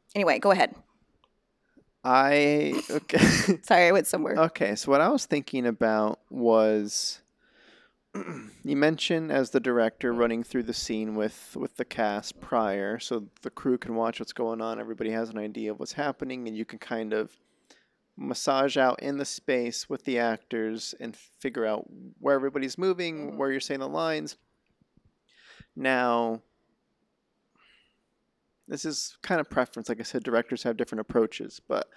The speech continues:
Speaker 2: is that the ideal scenario for the actor? Or how, how, a lot of times directors will pre-diagram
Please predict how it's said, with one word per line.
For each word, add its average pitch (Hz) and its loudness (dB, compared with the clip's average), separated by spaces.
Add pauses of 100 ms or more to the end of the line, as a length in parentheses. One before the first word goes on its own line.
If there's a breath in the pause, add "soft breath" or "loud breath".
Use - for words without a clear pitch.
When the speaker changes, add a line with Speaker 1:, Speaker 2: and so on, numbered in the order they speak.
(300 soft breath)
Speaker 2:
is 143 -6
that 135 2
the 147 -4
ideal 131 0
scenario 123 -2
for 117 0
the 117 -4
actor? 147 0
Or - -2
how, 131 2 (280 soft breath)
how, - -14 (400)
a 151 0
lot 165 6
of 196 -2
times 165 -2
directors 131 2
will 123 0
pre-diagram 117 0